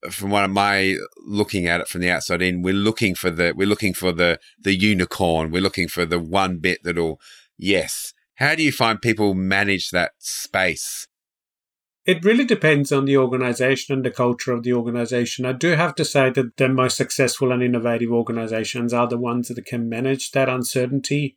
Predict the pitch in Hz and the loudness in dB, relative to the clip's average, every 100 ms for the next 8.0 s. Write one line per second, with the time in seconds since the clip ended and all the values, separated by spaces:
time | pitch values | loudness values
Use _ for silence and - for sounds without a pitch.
0 | - 135 135 - - 151 123 143 143 143 | -8 -4 -2 -4 -4 -4 -2 0 2 2
1 | 147 80 90 120 - - 190 160 151 170 | -2 -4 -4 -4 -10 -8 -4 -4 2 2
2 | 214 196 160 147 165 160 147 147 143 139 | 4 2 2 2 4 4 4 0 0 0
3 | 143 127 - - - 135 - 139 165 233 | 0 -2 -6 -10 -2 -2 -2 0 2 2
4 | 156 139 139 139 135 135 135 135 139 135 | 2 2 4 4 2 -2 -2 -2 0 0
5 | 151 147 151 165 180 139 131 143 127 127 | 0 -2 0 0 -2 -2 2 2 0 -2
6 | 139 139 135 - - - _ 190 - 139 | -2 2 0 -2 -12 -20 _ -14 -2 -2
7 | - 143 135 147 147 147 139 - 143 123 | 0 2 2 0 0 0 0 0 -2 -2